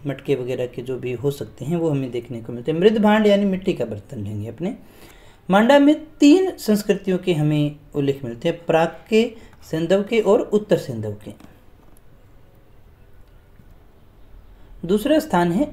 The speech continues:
आलमगीरपुर, ये मेरठ ज़िले में है। हिंडन नदी, यमुना की सहायक नदी के तट पर ये स्थित है। इस स्थल की खोज उन्नीस सौ अट्ठावन में भारत सेवक समाज के द्वारा की गई थी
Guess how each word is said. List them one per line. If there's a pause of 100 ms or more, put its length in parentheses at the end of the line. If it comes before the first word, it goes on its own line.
आलमगीरपुर, (880)
ये
मेरठ
ज़िले
में
है। (960)
हिंडन
नदी,
यमुना
की
सहायक
नदी
के
तट
पर
ये (160)
स्थित
है। (400)
इस
स्थल
की
खोज
उन्नीस
सौ
अट्ठावन
में
भारत
सेवक
समाज
के
द्वारा
की
गई
थी